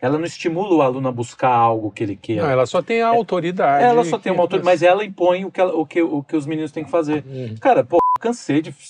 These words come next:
Speaker 1: de, de tentar um monte de coisa quando eu era moleque e sair, porque eu falei, não, não, nunca vou querer fazer isso aqui, porque não é estimulante.
Speaker 2: É.
Speaker 1: Não tem estímulo. Assim como a cultura. Por que que a cultura brasileira é estagna-, é ruim? Não tem estímulo, você não sente tesão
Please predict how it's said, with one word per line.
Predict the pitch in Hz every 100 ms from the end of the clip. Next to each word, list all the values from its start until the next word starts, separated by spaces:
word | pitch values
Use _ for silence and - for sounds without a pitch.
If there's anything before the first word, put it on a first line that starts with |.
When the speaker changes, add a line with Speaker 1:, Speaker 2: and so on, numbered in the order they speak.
| -
Speaker 1:
de, | 104
de | 107 117
tentar | - 123 - 120 113
um |
monte | 117 156 185
de | 135
coisa | 127 113
quando | 117
eu | 113
era | 113
moleque | 113 110 120
e | -
sair, | - 135
porque | - -
eu |
falei, | 170 262
não, | 95
não, | 101 113 _ - _ _
nunca | 127 170 139
vou | 110
querer | 110 104 101
fazer | - 104
isso | 110
aqui, | - 320
porque | - -
não | 214
é |
estimulante. | - 220 233 196 196 202 - - - - 156
Speaker 2:
É. | 117 160
Speaker 1:
Não | 196
tem | 214
estímulo. | 226 - 196 147 104 101
Assim | - - 208
como | 220
a | 220
cultura. | 247 - 190
Por |
que | - -
que |
a | 151
cultura | 156 156 151
brasileira | 135 123 123 143 151
é | 143
estagna-, | - 135 123 123 -
é | 110
ruim? | - 120 - _ _ _
Não | 208 247
tem | 320
estímulo, | - 269 277 175
você | 139
não | 202
sente | 285 254
tesão | 233